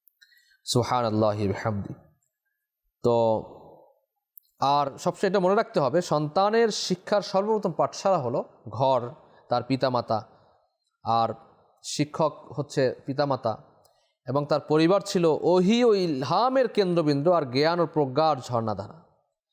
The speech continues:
তার পরিবার ছিল সমগ্র জগতে ঈর্ষণীয় তাজাল্লির কেন্দ্রবিন্দু। তার পরিবার ছিল ইবাদত ও রিয়াজত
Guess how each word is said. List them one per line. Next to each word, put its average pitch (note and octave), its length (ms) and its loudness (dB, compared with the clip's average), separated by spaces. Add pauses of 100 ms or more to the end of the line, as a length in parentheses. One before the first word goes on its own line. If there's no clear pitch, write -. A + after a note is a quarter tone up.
(340)
তার D#3+ 200 0
পরিবার G#3+ 380 4
ছিল A#3 240 2
সমগ্র A3 520 2
জগতে F#3 400 2
ঈর্ষণীয় F#3+ 540 2
তাজাল্লির G#3 640 2
কেন্দ্রবিন্দু। A#2+ 680 -2
তার D#3+ 180 0
পরিবার G#3+ 360 2
ছিল G#3+ 220 0
ইবাদত G#3 540 2
ও F#3+ 100 6
রিয়াজত A3 600 2